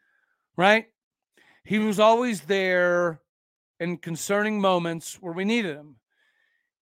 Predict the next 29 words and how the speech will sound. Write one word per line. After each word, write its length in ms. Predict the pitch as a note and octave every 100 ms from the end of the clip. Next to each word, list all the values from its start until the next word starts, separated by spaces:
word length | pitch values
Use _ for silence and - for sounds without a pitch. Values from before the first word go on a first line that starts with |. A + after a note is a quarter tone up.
| _ _ _ _ _ _
He's 260 | - A#3+ E3+
gonna 240 | A3 C#4+
be 140 | C#4 B3+
able 200 | A#3+ A#3
to 40 |
be 160 | F#3 G3+
deployed 720 | A#3+ F#3+ G3+ F#3 F3 E3+ A3+ _ _ _ _ -
in 100 | G#3+
a 60 |
multitude 800 | G3+ F#3+ G3 G#3 A3+ F#3+ F#3 F3+
of 160 | F3+ E3
manners. 680 | G#3+ A3 F3 D3 - - _ _ _ _ _ _ _
And 340 | G3 F#3+ F#3 F#3+
if 160 | G3
teams 380 | - B3 B3 E3+
are 260 | G3 F#3 E3+
honest 580 | G3+ A#3+ D4 B3+ A3+ -
with 280 | - F#3+ E3
all 220 | F3+ F#3+
of 100 | E3+
their 360 | E3+ E3 D#3+ D#3
assessments, 840 | F3 - D4+ - G#3+ C#4+ - - _ _ _ _ _ _ _ _
he's 160 | D3+ -
got 180 | A#2+ C3+
an 120 | D#3
N 120 | F3+
F 160 | G3+ A3+
L 140 | A#3+
frame. 580 | - F#3 F3 F3+ A3